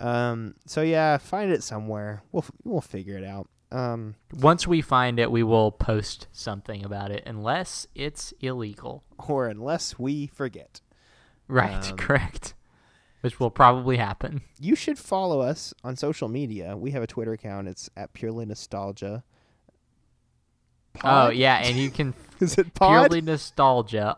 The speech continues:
Speaker 2: on
Speaker 1: Is it,
Speaker 2: Twitter.
Speaker 1: is it Purely Nostalgia Pod or Purely Nostalgia?
Speaker 2: It's Purely Nostalgia. Purely Nostalgia Pod is our Instagram.
Speaker 1: I told you not having the notes would ruin our <laughs> show forever.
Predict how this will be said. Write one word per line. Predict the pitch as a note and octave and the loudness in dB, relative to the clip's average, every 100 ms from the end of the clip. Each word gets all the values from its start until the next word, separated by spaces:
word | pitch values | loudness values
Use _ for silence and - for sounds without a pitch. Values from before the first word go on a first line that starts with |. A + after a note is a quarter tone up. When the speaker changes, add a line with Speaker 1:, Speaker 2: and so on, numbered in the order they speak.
| - | -2
Speaker 2:
on | A#2 A2+ A2 A2 A2 | 0 2 0 -4 -6
Speaker 1:
Is | - D#3 | 0 4
it, | G3+ | 4
Speaker 2:
Twitter. | C#3 A#2+ A#2 G#2+ | 4 2 2 2
Speaker 1:
is | F3+ G3 | 4 4
it | F3 | 0
Purely | - G3+ G3 | 2 2 4
Nostalgia | F#3 - F#3 F#3 E3+ | 2 0 0 0 -2
Pod | - E3+ F3+ F3+ | -2 0 2 2
or | C#3+ | 0
Purely | - D3 C#3 B2 | -2 -4 -2 -4
Nostalgia? | A2+ - A#2 G2+ - - C3+ _ - | -6 -4 -4 -4 -8 -16 -16 _ -6
Speaker 2:
It's | D#3+ - | -6 -2
Purely | D#3+ D#3+ E3 | 0 2 2
Nostalgia. | D3+ - C3+ B2 A#2 A#2+ | -2 -2 2 2 2 -2
Purely | A#2 C#3 C3+ C#3 | -2 0 0 0
Nostalgia | C3+ - B2+ A#2 | -2 0 0 0
Pod | A2+ - C3+ A#2 A2 G#2+ A#2 | -4 0 2 2 2 0 -4
is | A#2+ A2 | -4 -2
our | A2 - | -2 -2
Instagram. | A2 - A#2 - - - C#3+ | -8 -8 -12 -12 -14 -10 -4
Speaker 1:
I | A#3 | -2
told | - F3+ F3+ E3 | 2 6 6 6
you | D3 | 2
not | C#3+ C#3 C3 | 0 2 2
having | C3+ B2 A#2+ | 2 0 -2
the | A#2 | -2
notes | A#2+ B2 - | 0 -2 -2
would | A#2+ | -6
ruin | G#2 G#2 A#2 A#2+ A2+ | -6 -2 0 0 -2
our | A2+ | -4
<laughs> | |
show | - - A#2 | -4 -2 -4
forever. | - B2 A#2+ A#2+ - | -8 -8 -6 -6 -8